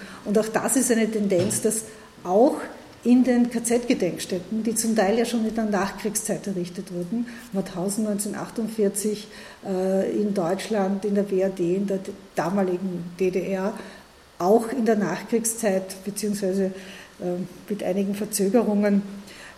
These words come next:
dass auch die Darstellungen, die Narrative in diesen Gedenkstätten nicht mehr funktionieren. Und jede Gedenkstätte im deutschsprachigen Raum und auch darüber hinaus wurde in den letzten zehn Jahren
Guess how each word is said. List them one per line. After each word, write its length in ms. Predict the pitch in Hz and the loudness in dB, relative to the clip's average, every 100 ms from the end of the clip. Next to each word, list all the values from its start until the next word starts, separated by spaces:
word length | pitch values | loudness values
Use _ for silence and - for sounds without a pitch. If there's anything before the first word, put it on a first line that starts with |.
| - | 2
dass 400 | 220 - - - - - - | 4 4 2 -2 -16 -20 -6
auch 340 | 180 233 320 - 254 | 4 6 6 2 2
die 280 | 247 240 - - - - - | 4 4 0 -10 -14 -18 -8
Darstellungen, 880 | 202 185 247 - 269 247 240 226 214 - | -4 -2 -2 2 4 6 4 4 0 0
die 340 | 214 214 208 185 | 0 2 0 0
Narrative 800 | 190 185 214 226 226 214 247 247 | -2 0 2 2 2 2 2 4
in 220 | 226 226 | 2 2
diesen 280 | 226 220 226 | 0 0 2
Gedenkstätten 640 | 233 175 220 226 226 214 | 2 0 0 0 0 2
nicht 260 | 190 185 - | 2 2 -2
mehr 80 | 180 | -6
funktionieren. 720 | - 165 - 190 170 151 143 - - - - - | -4 -6 -6 -4 -2 -2 -6 -10 -16 -20 -14 -2
Und 260 | 214 - - 208 180 | 0 0 -8 -10 -2
jede 580 | 202 247 294 285 277 285 277 - | 2 2 4 6 6 4 -2 -10
Gedenkstätte 640 | 196 202 214 233 254 233 | 0 2 2 2 0 2
im 120 | 214 208 | 0 2
deutschsprachigen 680 | 160 190 - 202 214 196 202 | 0 -2 -2 -2 -2 -2 -2
Raum 260 | 160 190 - | 0 -2 2
und 260 | 247 277 | 2 4
auch 160 | 214 220 | 0 0
darüber 320 | 226 202 208 | 0 2 2
hinaus 520 | 196 180 170 240 - - - - | 2 0 -2 -2 -6 -10 -18 -10
wurde 300 | 170 220 240 | 4 8 8
in 120 | 247 220 | 6 4
den 120 | 202 | 2
letzten 380 | 202 208 247 220 | 2 2 0 0
zehn 280 | 220 214 233 | 2 4 4
Jahren 340 | 202 202 | 2 2